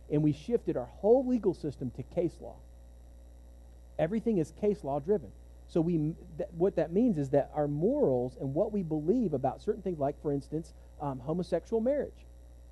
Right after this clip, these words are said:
You know, should homosexuals be allowed to get ma-, to be married? Uh, well,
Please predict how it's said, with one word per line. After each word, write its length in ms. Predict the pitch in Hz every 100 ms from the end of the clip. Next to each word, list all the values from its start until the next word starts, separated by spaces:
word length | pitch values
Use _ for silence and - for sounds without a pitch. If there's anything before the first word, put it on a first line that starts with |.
| - - - -
You 80 | 160
know, 140 | 147
should 360 | - 190 220 208 - - - - - -
homosexuals 520 | 156 202 196 196 208
be 100 | 170
allowed 260 | 190 180 180
to 60 | 180
get 240 | 175 214
ma-, 100 | 190
to 260 | - 165 156
be 160 | 180
married? 380 | 185 226 233 92 - -
Uh, 100 | 147 -
well, 360 | 143 156 208 -